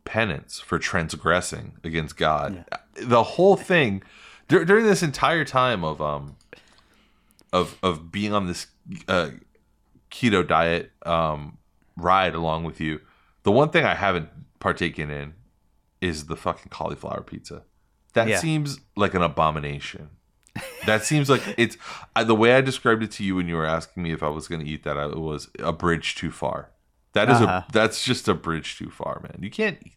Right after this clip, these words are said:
Speaker 1: that shit.
Speaker 2: It's, it's fucking great,
Speaker 1: It's
Speaker 2: but
Speaker 1: not
Speaker 2: I'm, I'm
Speaker 1: great.
Speaker 2: not,
Speaker 1: I know,
Speaker 2: I'm not,
Speaker 1: I know
Speaker 2: I'm
Speaker 1: that you
Speaker 2: not
Speaker 1: don't think it's great.
Speaker 2: making a habit of it or anything like that. It is great.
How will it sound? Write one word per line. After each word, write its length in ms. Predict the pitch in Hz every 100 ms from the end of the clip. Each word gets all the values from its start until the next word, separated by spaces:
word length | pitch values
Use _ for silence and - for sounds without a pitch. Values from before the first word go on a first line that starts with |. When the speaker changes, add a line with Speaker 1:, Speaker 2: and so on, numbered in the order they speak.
| _
Speaker 1:
that 180 | - -
shit. 400 | - - 101 - _ _ _ _ _ _ _ -
Speaker 2:
It's, 440 | 110 - - - -
it's 300 | 107 - -
fucking 560 | - - - 110 92 87
great, 280 | 104 110
Speaker 1:
It's 140 | 139 -
Speaker 2:
but 60 |
Speaker 1:
not 120 | 254 208
Speaker 2:
I'm, 60 | 156
I'm 60 |
Speaker 1:
great. 180 | 104 117
Speaker 2:
not, 180 | 156 170
Speaker 1:
I 20 |
know, 40 | 156 220
Speaker 2:
I'm 40 |
not, 100 | -
Speaker 1:
I 60 | 190
know 140 | 240
Speaker 2:
I'm 80 | 247
Speaker 1:
that 60 | 170
you 60 |
Speaker 2:
not 80 | 165
Speaker 1:
don't 120 | 156
think 140 | 160 139
it's 140 | -
great. 160 | 143 147
Speaker 2:
making 240 | 143 147 123
a 160 | 110
habit 380 | 101 120 147 131
of 140 | 98 92
it 100 | 95
or 80 | 95
anything 300 | 98 95 98
like 220 | 92 -
that. 340 | 98 107 - -
It 140 | 214
is 160 | 311 -
great. 480 | - 98 92 -